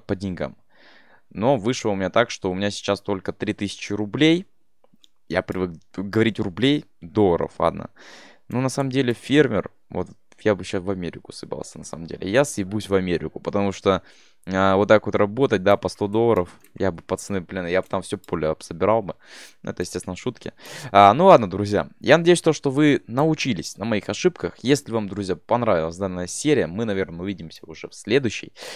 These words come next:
потому что в следующей серии у нас уже будет, собственно,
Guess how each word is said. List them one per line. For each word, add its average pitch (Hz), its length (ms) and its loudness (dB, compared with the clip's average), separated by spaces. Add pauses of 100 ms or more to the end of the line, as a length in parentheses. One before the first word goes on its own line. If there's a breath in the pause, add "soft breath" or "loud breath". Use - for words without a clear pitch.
(140 loud breath)
потому 95 320 0
что - 180 -4
в - 60 -4
следующей 127 440 0
серии 120 440 0
у - 60 -12
нас 95 240 -4
уже 85 180 -8
будет, 95 400 -6
собственно, 90 440 -8